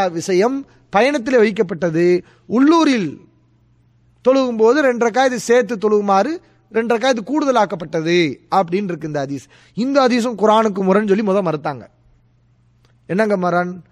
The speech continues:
அல்லாஹ் சொல்றான், நாலுல இருந்து ரெண்டு நீங்க சுருக்கிறது தப்பு, தப்பு இல்ல. அப்ப முத நாலு இருந்திருக்கு, அப்புறம் தான் இந்த ரெண்டுங்கிறது பயணத்துல வந்திருக்கு.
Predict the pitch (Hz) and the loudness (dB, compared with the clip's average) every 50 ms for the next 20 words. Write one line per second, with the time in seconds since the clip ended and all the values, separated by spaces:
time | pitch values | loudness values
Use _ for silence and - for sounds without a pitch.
0 | _ _ _ _ _ - - 147 165 208 233 247 233 226 160 202 196 190 214 233 | _ _ _ _ _ -10 -6 -6 -4 -2 0 0 0 2 2 0 0 2 2 2
1 | 226 190 175 180 190 220 233 233 226 214 220 226 226 202 196 202 220 208 196 190 | 2 0 0 2 2 2 4 4 4 2 2 2 2 2 2 2 2 2 2 0
2 | 185 - - 233 240 202 226 226 202 175 156 160 143 165 185 170 165 156 147 135 | -2 -2 -2 -4 -4 -2 -2 -2 -2 -2 -2 -6 -6 -4 -6 -4 -2 -4 -4 -6
3 | - - 165 - 233 - 208 170 156 151 147 147 143 123 104 - _ _ _ _ | -8 -6 -6 -6 -4 -4 -2 0 0 0 0 0 -2 -4 -6 -10 _ _ _ _
4 | _ _ _ _ _ _ _ - 175 185 196 180 175 202 240 262 240 214 196 214 | _ _ _ _ _ _ _ -10 -6 -4 -2 0 2 4 4 4 4 4 4 4
5 | 247 240 233 233 220 226 233 233 190 254 311 339 - - _ _ _ _ _ _ | 2 2 0 -2 0 0 0 0 0 -2 -4 -4 -6 -10 _ _ _ _ _ _
6 | _ _ - 294 - 214 254 247 262 285 277 254 226 208 220 240 240 262 240 233 | _ _ -2 -2 0 0 0 0 0 0 0 2 2 2 2 2 0 -2 2 2
7 | 240 220 233 240 208 226 220 220 214 208 185 226 202 185 175 175 170 156 123 143 | 2 2 2 2 0 2 2 2 0 -2 -2 -2 -2 -2 0 -2 -2 -4 -2 -2
8 | 156 160 | -2 0